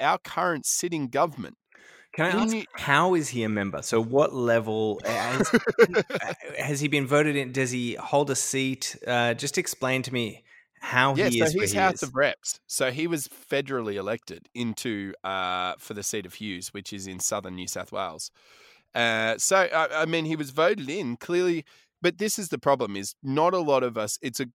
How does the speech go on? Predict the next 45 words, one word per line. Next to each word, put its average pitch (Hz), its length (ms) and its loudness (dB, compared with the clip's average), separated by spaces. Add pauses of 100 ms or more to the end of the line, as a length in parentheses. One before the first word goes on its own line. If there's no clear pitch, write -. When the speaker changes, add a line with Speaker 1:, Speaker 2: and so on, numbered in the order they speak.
Speaker 1:
it's 147 180 -6
a 135 60 -4
great 139 420 -2
reminder 117 720 -2 (680)
that 113 260 -4
not 123 300 0
of, 165 140 -2 (100)
not 139 280 0
a 180 40 0
lot 135 260 0
of 127 100 -6
us 120 180 -4
actually 117 340 -4
look 107 220 -8
at 127 120 -4
the 107 80 -8
specific - 680 -6
members 107 380 -6
for - 200 -12
our 101 200 -6
area 101 360 -2
that 95 140 -10
we're - 120 -2
Speaker 2:
Mm. 104 60 2
Speaker 1:
voting 107 300 -2
for. 95 240 -4 (220)
We 101 160 -4
just 107 260 -8
vote 98 280 -4
for - 280 -8 (120)
a 98 200 -4
party. - 520 -8 (120)
Speaker 2:
Mm-hmm. 104 220 -4 (180)
Speaker 1:
But 151 140 0
the 175 80 -8
bigger 220 240 -4
problem 180 280 0
is 135 300 -2
this 160 300 -6
guy 233 240 -6
needs 151 360 -8
to - 80 -16
get 127 220 -6 (220)
fucking 101 500 -12
gone. 110 460 -4